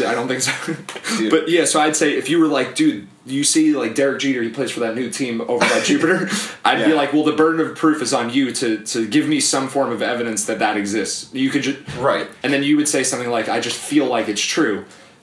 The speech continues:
Speaker 2: Yeah, I'm just closing my eyes and I'm trying to think about
Speaker 1: You,
Speaker 2: it.
Speaker 1: you can see
Speaker 2: I
Speaker 1: it.
Speaker 2: feel like it's true.
Speaker 1: Right, so
Speaker 2: <laughs>
Speaker 1: for me to disregard that entirely,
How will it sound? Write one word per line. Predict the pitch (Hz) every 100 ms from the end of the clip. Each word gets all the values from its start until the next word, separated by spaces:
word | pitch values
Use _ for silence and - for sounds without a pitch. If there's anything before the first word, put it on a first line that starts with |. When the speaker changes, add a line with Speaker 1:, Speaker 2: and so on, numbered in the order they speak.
| _ _ _
Speaker 2:
Yeah, | 110 101
I'm | 98
just | 101
closing | 113 104 95
my | 85
eyes | 85
and | 82
I'm |
trying | 85 85 80
to |
think | 92 -
about | 127
Speaker 1:
You, | 131
Speaker 2:
it. | 117
Speaker 1:
you | 151
can | 156 135
see | -
Speaker 2:
I | 196
Speaker 1:
it. | 123
Speaker 2:
feel | 123
like | 101
it's | - -
true. | 104 -
Speaker 1:
Right, | 170 147 -
so | 151 135
Speaker 2:
<laughs> |
Speaker 1:
for | - - - - 208 - 165
me | 175
to | 196 143
disregard | 120 160 156 170 139 135 143
that | 160 151 - -
entirely, | 117 - - - 120 143 156 180 185